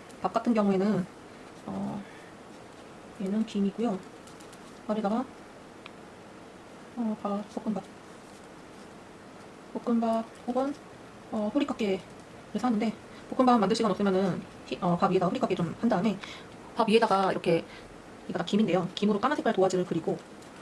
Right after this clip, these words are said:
그 위에다가 이제 데코를 할 건데요. 이렇게 김을 아예 밥 위에다가 빨듯이 다 엎어놓거나 아니면 김을 좀, 예전에 영상에서도 봤었는데 김을 조금 조그맣게 이렇게 손으로 찢은 거를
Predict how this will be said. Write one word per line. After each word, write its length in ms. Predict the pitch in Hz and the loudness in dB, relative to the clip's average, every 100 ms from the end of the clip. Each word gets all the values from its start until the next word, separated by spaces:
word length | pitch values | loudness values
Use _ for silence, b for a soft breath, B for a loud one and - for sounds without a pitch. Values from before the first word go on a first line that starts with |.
| - - - - - - - - | -18 -18 -18 -18 -18 -18 -18 -8
그 100 | - | 0
위에다가 320 | 190 214 180 175 | 2 4 4 4
이제 280 | 165 156 - - | 2 -2 -4 -10
데코를 260 | - - 196 | -10 -2 0
할 80 | 208 | 2
건데요. 300 | 196 180 190 B B | 2 2 -2 B B
이렇게 580 | - 214 220 214 214 180 180 | -4 -2 2 4 4 2 6
김을 400 | 233 240 240 180 | 8 10 8 8
아예 120 | 196 | 4
밥 160 | 214 | 4
위에다가 280 | 196 208 170 | 4 4 4
빨듯이 320 | 208 277 - | 4 2 2
다 260 | - 175 170 | 4 4 4
엎어놓거나 580 | 180 233 214 185 202 175 B | 4 4 4 6 4 2 B
아니면 300 | - 190 185 | 2 4 4
김을 220 | 175 202 190 | 6 4 6
좀, 120 | 185 | 6
예전에 220 | 175 214 | 6 6
영상에서도 340 | 185 233 226 | 6 4 4
봤었는데 560 | 185 175 185 170 196 170 B - | 2 2 2 4 2 0 B 2
김을 160 | 226 | 2
조금 140 | 285 359 | 4 0
조그맣게 300 | 302 285 233 | 2 4 2
이렇게 100 | 220 | 4
손으로 220 | 302 269 | 4 4
찢은 180 | 302 311 | 2 4
거를 260 | 202 226 | 6 4